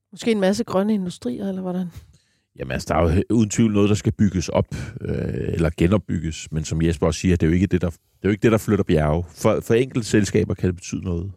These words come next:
Speaker 2: men, øh, men i det store hele er det jo ikke det, der ændrer noget.
Speaker 1: Godt. Så, øh, lad os sige, øh, det var,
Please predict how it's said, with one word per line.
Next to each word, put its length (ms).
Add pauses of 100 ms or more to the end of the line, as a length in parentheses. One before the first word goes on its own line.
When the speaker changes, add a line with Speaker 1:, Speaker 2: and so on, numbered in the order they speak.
(120)
Speaker 2:
men, 220
øh, 180 (180)
men 120
i 40
det 100
store 280
hele 280 (340)
er 80
det 80
jo 40
ikke 140
det, 100
der 80
ændrer 260
noget. 200 (1800)
Speaker 1:
Godt. 340 (180)
Så, 320
øh, 300
lad 120
os 80
sige, 460
øh, 80
det 120
var, 460